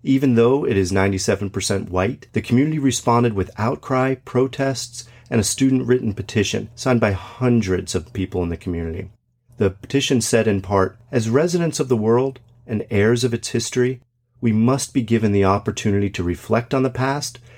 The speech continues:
and point out the pain and suffering. This reflection is meant to prepare ourselves to create a stronger country and world by rejecting outright the mistakes of the past." Alex, I find what this student wrote to be so moving.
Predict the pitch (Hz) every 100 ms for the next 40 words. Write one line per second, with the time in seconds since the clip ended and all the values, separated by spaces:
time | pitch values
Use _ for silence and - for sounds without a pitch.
0 | - 113 98 - 120 113 107 107 - 90
1 | 95 104 101 95 - 90 - 95 98 -
2 | _ _ _ _ 127 - 131 - 120 -
3 | 120 101 87 104 113 113 98 - 104 127
4 | 117 92 - 92 90 90 - - - 107
5 | 104 117 98 - - 113 120 127 127 123
6 | - 123 120 107 101 110 101 98 107 107
7 | 92 92 - - - 95 90 90 - 98
8 | 98 92 - 110 127 - 85 98 - 90
9 | 82 - 92 - 90 87 - 85 - -
10 | - _ _ _ _ _ 139 135 131 -
11 | 131 123 131 139 127 113 101 - 117 98
12 | 92 110 - 95 92 - - 120 110 107
13 | 101 90 92